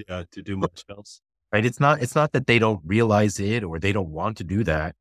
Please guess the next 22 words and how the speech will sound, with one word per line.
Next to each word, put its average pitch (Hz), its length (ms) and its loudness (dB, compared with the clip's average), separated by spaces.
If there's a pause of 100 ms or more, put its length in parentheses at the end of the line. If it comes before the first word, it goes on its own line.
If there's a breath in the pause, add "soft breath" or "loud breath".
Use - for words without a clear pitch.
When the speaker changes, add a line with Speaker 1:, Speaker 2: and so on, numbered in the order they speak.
(280)
Speaker 2:
Start 160 260 2
talking 156 340 2
to 127 100 0
them 87 220 2
and 92 140 -2
you'll 95 140 0
see 117 240 -4
their 95 200 0
lies, 98 460 0 (100)
their 92 160 -6 (120)
face 120 240 -4
light 117 200 2
up, 123 200 2
the 82 80 -6
eyes 101 360 0
sparkle 120 480 0
about 98 280 -4
the 107 100 -4
ideas 127 420 2
that 85 180 -6
they 117 120 -4
would 117 180 -8